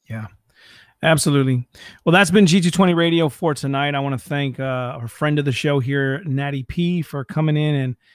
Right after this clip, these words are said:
and, uh, talking with me about this topic here tonight. I wanna thank those that was interacting with us in the chat there, George Alvarado, Larry Schultz, and Ken Heisel. Uh, thanks for coming in and, and interacting with us. We appreciate that.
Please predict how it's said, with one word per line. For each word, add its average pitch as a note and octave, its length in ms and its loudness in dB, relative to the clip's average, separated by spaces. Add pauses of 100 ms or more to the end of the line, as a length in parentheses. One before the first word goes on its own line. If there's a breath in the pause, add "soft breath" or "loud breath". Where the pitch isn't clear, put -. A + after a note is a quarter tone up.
(180)
and, C3 440 -6
uh, B2+ 280 -10
talking C3+ 360 -2
with C3+ 180 -2
me C#3 100 0
about B2+ 260 -4
this A#2 180 -6
topic C#3+ 340 -6
here D3 140 -4
tonight. C3+ 340 -2
I - 320 -20
wanna C#3 140 2
thank C#3 240 4
those D3 260 6
that C#3+ 140 4
was C#3 180 2
interacting C#3+ 560 0
with C#3+ 140 2
us C3 100 -2
in C3 100 0
the A#2+ 60 -4
chat D3 440 2
there, C#3+ 380 2 (220 soft breath)
George C3 220 -4
Alvarado, C3+ 420 2
Larry C3 240 0
Schultz, C#3 540 -4
and A#2 260 -6
Ken A#2+ 160 -8
Heisel. C3 440 -6 (360 soft breath)
Uh, - 100 -14
thanks C3+ 320 -2
for - 140 -12
coming C3 300 0
in C#3+ 340 0
and, A#2+ 160 -6
and B2 180 -6
interacting C3 600 -4
with C#3 140 -2
us. C3+ 180 -4
We C3 80 -8
appreciate C3+ 540 -6
that. C3+ 240 -2